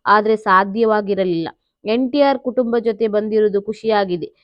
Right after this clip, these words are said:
ಕಾಂತಾರ ಪ್ರೀಕ್ವೆಲ್ ಚಿತ್ರೀಕರಣ ನಡೆಯುತ್ತಿದೆ" ಎಂದು ನಟ ರಿಷಬ್ ಶೆಟ್ಟಿ ಹೇಳಿದ್ರು. ಇದರ ಜೊತೆಗೆ ಕೊಲ್ಲೂರು ಮೂಕಾಂಬಿಕಾ ದರ್ಶನ ಕೂಡ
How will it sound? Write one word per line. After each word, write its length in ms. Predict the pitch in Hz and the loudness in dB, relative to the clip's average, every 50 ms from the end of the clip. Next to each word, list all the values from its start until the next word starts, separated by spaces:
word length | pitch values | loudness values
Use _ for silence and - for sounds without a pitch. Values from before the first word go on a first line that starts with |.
| _ _ _ | _ _ _
ಕಾಂತಾರ 500 | - 214 214 233 254 262 247 269 262 262 254 | 2 4 4 4 4 0 0 2 2 2 0
ಪ್ರೀಕ್ವೆಲ್ 540 | 247 - 202 226 226 226 - - 254 240 233 | 0 -2 -4 -6 -6 -8 -4 0 0 0 0
ಚಿತ್ರೀಕರಣ 520 | - 214 196 - 214 233 220 226 220 214 | -2 -6 -8 -4 -4 -2 0 0 0 0
ನಡೆಯುತ್ತಿದೆ" 560 | 208 202 190 190 208 208 202 - 196 185 175 | -2 -2 -2 -2 -2 -2 -4 -6 -8 -6 -4
ಎಂದು 360 | 185 185 185 185 185 175 180 180 | -2 -2 -2 -4 -4 -4 -4 -4
ನಟ 220 | 180 185 185 185 185 | -4 -6 -6 -4 -4
ರಿಷಬ್ 300 | 175 180 - - 202 196 | -6 -6 -6 -8 -10 -10
ಶೆಟ್ಟಿ 340 | - - 185 170 - 175 180 | -10 -12 -14 -10 -8 -6 -4
ಹೇಳಿದ್ರು. 600 | 196 180 175 170 175 165 151 151 - - _ _ _ _ _ _ _ _ _ _ _ _ _ _ _ _ - | -4 -4 -2 -4 -4 -6 -8 -12 -16 -18 _ _ _ _ _ _ _ _ _ _ _ _ _ _ _ _ -12
ಇದರ 240 | 240 220 277 320 330 339 | -2 0 2 2 2 0
ಜೊತೆಗೆ 380 | 277 302 311 262 302 302 294 285 | -2 -2 -4 -4 -4 -4 -4 0
ಕೊಲ್ಲೂರು 460 | 269 269 254 269 277 311 311 302 294 | 2 2 2 4 2 0 0 0 0
ಮೂಕಾಂಬಿಕಾ 600 | 254 233 262 247 285 285 277 269 262 262 - 254 | 0 -2 -2 2 4 4 4 4 2 -2 -4 -6
ದರ್ಶನ 380 | 240 202 220 214 - - 254 254 247 | -4 -4 -6 -6 -6 -8 -8 -8 -6
ಕೂಡ 200 | 247 233 226 | -6 -4 -2